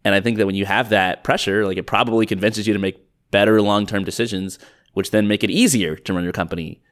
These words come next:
for the long term. And that gives you this advantage that we were talking about earlier, where, like, people can rely on Ghost. They can count on you being there, and you can sort of learn these lessons over the years. You can catch these trends. You know, you didn't have to start Ghost at the exact perfect right moment in time to capture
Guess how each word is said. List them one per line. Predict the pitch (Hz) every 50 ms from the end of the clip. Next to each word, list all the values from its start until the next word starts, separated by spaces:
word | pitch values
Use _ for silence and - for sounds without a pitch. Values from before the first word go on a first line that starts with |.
| _ _ _ _ _ _
for | _ - 98 90 87 85
the | 80 90
long | 82 82 80 78 76
term. | - - - - - _ _ _ - -
And | 98 92
that | 95 95 -
gives | 101 95 92
you | 95
this | 90 92 -
advantage | 92 85 90 90 90 90 85
that | - 82
we | 87
were | 87
talking | - 85 87 87 87
about | 85 82 -
earlier, | 95 123 117 95 87 90 92
where, | 85 87 87
like, | 85 85 - - _ _ _ _
people | _ - 98 95 90
can | - 101
rely | 110 113 123 143 147 120
on | 98 90
Ghost. | 87 - 78 - -
They | - 92
can | 92 87
count | - 101 95 98
on | 101 104
you | 104
being | 92 - 98 117 120 98
there, | 80 - 50 - -
and | - 90
you | 90 87
can | - 85 90
sort | 90 - - 98 92
of | 87 85 - - - - _ _ _ -
learn | - 98 101 104 113 113 117 117
these | 107 104 101 95
lessons | 90 95 101 107 - - 92 92 87 95
over | 92 87 95
the | 87 92 87
years. | 90 98 101 98 95 90 87 92
You | 87
can | 98 92 85
catch | - 104 101 104 - -
these | - 95 90 -
trends. | - - 104 98 92 90 87 - - - _ - _ _ _ _ _ _ _ _ -
You | -
know, | 104 113
you | 120 131
didn't | 139 131
have | 135 139
to | -
start | - - 104 95 -
Ghost | - 101 98 -
at | 185 -
the | 90 - -
exact | 95 - 95 95 85 - -
perfect | - - 104 - 98 -
right | 90 92 92 -
moment | - 92 92 90 87 87
in | 80
time | - 92 90 87 85
to | 82
capture | - - - 85 - - - 92 82 82 78